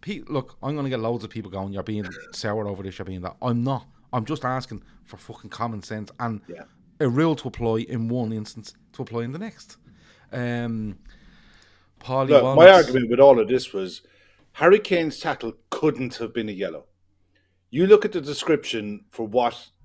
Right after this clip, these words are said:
Speaker 2: qualifies as a red card.
Speaker 1: Mm.
Speaker 2: It can either be no card at all or it's a red.
Speaker 1: Mm.
Speaker 2: It cannot be yellow. There,
Speaker 1: No.
Speaker 2: it was like the, it goes back to, it was the same with Harvey Elliott at Leeds. It couldn't be yellow.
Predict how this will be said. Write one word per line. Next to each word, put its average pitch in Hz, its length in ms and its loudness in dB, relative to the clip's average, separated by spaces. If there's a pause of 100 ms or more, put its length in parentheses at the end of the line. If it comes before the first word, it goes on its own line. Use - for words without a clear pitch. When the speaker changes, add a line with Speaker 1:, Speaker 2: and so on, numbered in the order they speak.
(140)
Speaker 2:
qualifies 113 540 -4
as 90 100 -14
a 98 80 -6
red 92 220 -10
card. 82 320 -14 (200)
Speaker 1:
Mm. 127 160 -12 (500)
Speaker 2:
It 156 160 -4
can 196 160 2
either 175 240 6
be 156 500 -6
no 151 300 4
card 214 300 -4
at 208 100 -10
all 165 360 -6 (720)
or 156 220 8
it's 147 160 0
a 143 60 -6
red. 117 320 -6 (340)
Speaker 1:
Mm. 123 160 -6 (120)
Speaker 2:
It 151 180 -10
cannot 202 440 -4
be 196 100 -12
yellow. 185 360 -6 (680)
There, 156 140 4
Speaker 1:
No. 160 120 -2
Speaker 2:
it 170 80 4
was 185 180 4
like 190 240 4
the, 185 100 0 (140)
it 160 100 0
goes 214 200 4
back 214 220 -4
to, 185 120 -4
it 175 40 0
was 151 120 -6
the 143 80 -10
same 214 400 -2
with 185 220 -4
Harvey 175 380 0
Elliott 143 340 0
at 131 160 -6
Leeds. 104 360 -10 (460)
It 147 200 -10
couldn't 165 440 -2
be 139 300 -6
yellow. 135 380 -4